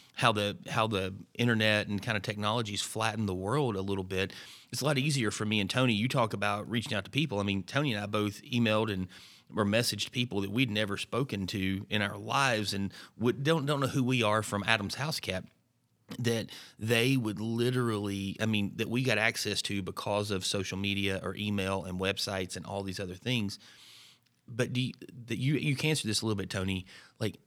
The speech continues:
how important is it to not just let the internet be your mentor and to get actual people voices that whether, that whether you're communicate-, now you might communicate through technology.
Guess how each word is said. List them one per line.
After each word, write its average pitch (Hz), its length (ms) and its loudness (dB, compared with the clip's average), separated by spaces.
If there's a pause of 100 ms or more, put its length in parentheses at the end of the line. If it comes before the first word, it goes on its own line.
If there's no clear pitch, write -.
how 135 300 2
important 131 460 2
is 117 180 4
it 101 140 -2
to - 100 -2
not 101 300 2
just 104 260 0
let 101 220 0
the - 100 -2
internet 107 540 2
be 101 80 0
your 98 240 0
mentor 92 640 0 (640)
and 110 140 4
to 101 60 2
get 104 260 0
actual 104 560 0
people 92 680 -4 (420)
voices 98 800 2
that 101 180 -2
whether, 117 300 4
that 107 200 -4
whether 135 180 6
you're 117 200 2
communicate-, 143 560 2
now 135 80 4
you 139 160 4
might 160 160 0
communicate 147 400 2
through 95 140 -6
technology. 92 600 -6